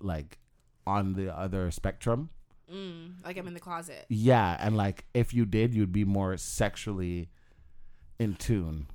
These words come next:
Speaker 2: No, I think it's easier for me to be more, um, assertive with men. Not that I would be, but,
Speaker 1: Mm-hmm.
Speaker 2: like,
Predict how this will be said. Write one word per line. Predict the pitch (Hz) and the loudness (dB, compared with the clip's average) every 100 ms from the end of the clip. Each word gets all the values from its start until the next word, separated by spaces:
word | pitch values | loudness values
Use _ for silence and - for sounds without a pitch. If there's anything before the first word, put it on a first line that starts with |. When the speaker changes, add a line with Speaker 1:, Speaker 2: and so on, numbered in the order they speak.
| - | -10
Speaker 2:
No, | 208 220 233 214 202 196 202 | -4 -2 -2 -2 -2 -2 -4
I | 214 220 | -6 -8
think | - 233 240 269 294 | -10 -12 -10 -10 -10
it's | 285 - | -12 -14
easier | 214 208 214 | -14 -10 -12
for | 208 226 | -12 -12
me | 220 226 | -12 -12
to | 220 208 | -10 -12
be | 196 190 196 | -12 -14 -12
more, | 190 185 180 180 180 175 170 | -10 -10 -10 -10 -10 -10 -12
um, | 170 170 165 160 160 160 175 _ _ - - _ _ _ 196 | -12 -10 -10 -10 -14 -18 -20 _ _ -20 -20 _ _ _ -6
assertive | - - 196 180 190 180 | -6 -4 -6 -6 -8 -8
with | 170 170 - | -10 -10 -12
men. | 170 165 160 180 | -12 -10 -10 -6
Not | 214 - | -4 -4
that | - | -6
I | |
would | 160 151 156 | -10 -14 -16
be, | - - | -20 0
but, | 110 107 | 4 4
Speaker 1:
Mm-hmm. | |
Speaker 2:
like, | - 107 - - - | 4 2 2 0 0